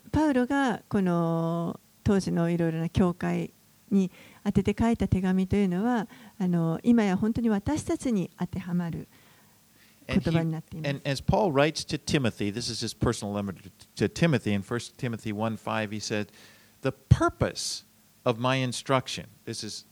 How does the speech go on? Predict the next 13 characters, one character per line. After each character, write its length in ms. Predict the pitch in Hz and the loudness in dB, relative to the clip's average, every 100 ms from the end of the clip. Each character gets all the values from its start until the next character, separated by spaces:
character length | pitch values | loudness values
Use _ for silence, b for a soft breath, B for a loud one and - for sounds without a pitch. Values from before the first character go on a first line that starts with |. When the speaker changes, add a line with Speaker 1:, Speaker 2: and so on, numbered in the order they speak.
| - | -10
Speaker 2:
all 220 | 110 127 | -8 -6
this 140 | 131 | -8
stuff 300 | - 131 123 - | -10 -8 -8 -8
that 140 | 117 | -8
I'm 100 | 110 | -8
teaching, 480 | - 120 - 120 113 - | -12 -16 -14 -14 -14 -14
there's 300 | 113 113 113 | -8 -8 -8
a 20 | |
purpose 400 | - 190 - - | -6 -6 -6 -10
to 80 | - | -8
it. 60 | |
"The 60 | 101 | -8
purpose 560 | - 262 - 147 - | -4 -2 0 -2 -4